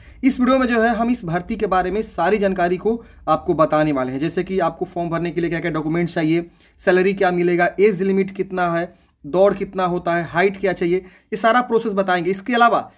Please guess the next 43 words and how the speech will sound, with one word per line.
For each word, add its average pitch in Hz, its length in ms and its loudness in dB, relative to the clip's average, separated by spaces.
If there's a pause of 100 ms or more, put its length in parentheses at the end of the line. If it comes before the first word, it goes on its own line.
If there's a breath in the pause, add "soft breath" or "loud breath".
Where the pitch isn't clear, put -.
(100)
सिलेक्शन 262 600 2
प्रोसेस 240 460 -4
भी 220 100 -4
बताएंगे, 202 420 0
एलिजिबिलिटी 233 640 0
क्राइटेरिया 247 420 -2
भी 254 60 0
बताएंगे 220 380 0
कि 269 120 -4
कौन 240 420 0
लोग 247 180 -4
फॉर्म 202 260 -2
को 240 140 -4
भर 170 240 -2
सकता 208 300 -4
है 214 100 2
एक्चुअल 196 360 2
में। 151 200 -4 (300 loud breath)
सारा 247 280 4
चीज़ 269 260 0
को 269 100 0
हम 226 160 0
यहाँ 202 160 0
पे 214 120 0
डिस्कशन 190 400 -2
करने 190 260 -2
वाले 202 180 4
हैं। 240 180 0 (240 loud breath)
वीडियो 190 200 2
को 214 100 2
लास्ट 180 260 2
तक 220 100 -2
देखिए 208 260 -2
ताकि 190 240 0
आपको 190 200 -4
सारी 190 340 0
इन्फॉर्मेशन 185 580 -2
जो 160 100 -2
है 214 200 0 (260 loud breath)
समझ 165 360 -2
में 196 340 -2
आ 151 140 0
सके। 120 340 -8